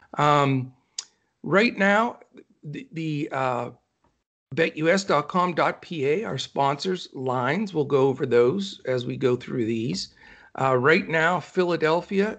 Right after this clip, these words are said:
is, uh, I'm sorry, that's, uh, the second game. The, uh, Clippers are an eight and a half point favorite, and, uh, the over-under is a paltry two eleven and a half,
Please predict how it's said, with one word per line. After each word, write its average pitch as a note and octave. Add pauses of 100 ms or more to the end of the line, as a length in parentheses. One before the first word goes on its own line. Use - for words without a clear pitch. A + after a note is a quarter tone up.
(120)
is, C3+ (300)
uh, B2
I'm C#3
sorry, -
that's, D#3
uh, C#3
the C3
second C3
game. A#2
The, C3 (440)
uh, C3
Clippers -
are D3+
an C#3+
eight F3
and E3+
a D#3+
half E3+
point E3
favorite, C3+ (600)
and, C#3+ (180)
uh, B2
the C3+
over-under F#3
is C#3
a C#3+
paltry D3
two G3
eleven D#3+
and C3
a A#2
half, C#3+